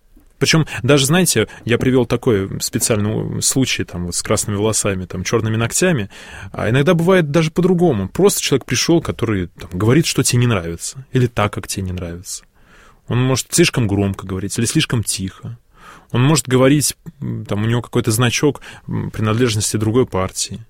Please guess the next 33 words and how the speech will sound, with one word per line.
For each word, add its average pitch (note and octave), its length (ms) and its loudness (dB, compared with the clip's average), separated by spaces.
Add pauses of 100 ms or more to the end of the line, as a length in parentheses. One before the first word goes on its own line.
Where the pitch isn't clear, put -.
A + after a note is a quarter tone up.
(560)
Или C#3 140 2
ещё A#2 280 0
что-то. - 380 -8
А - 20 0
вот A2+ 120 0
все G3 140 8
вот F3 140 4
именно E3 200 6
эти F#3 220 2
раздражают, G#2+ 640 -2
там, - 140 -10
я F2 80 -6
не F2 80 -6
знаю, E2+ 180 -8
представители A#2 460 -2
«Зелёных». G2 560 0 (100)
Там, - 200 -18 (240)
вот - 180 -20
они G#2 140 0
свою G#2+ 240 0
экоповестку A2+ 480 0
гнут, D3+ 400 2
там, F2 160 -8
ты - 100 -18
думаешь: G2 260 -6
«Да G2+ 120 -6
зачем C3+ 520 -2
здесь D#3 220 0
у C#3 60 -4
нас B2+ 220 -4
там - 120 -8 (380)
важнее A#2+ 580 0
гораздо, G2+ 380 -2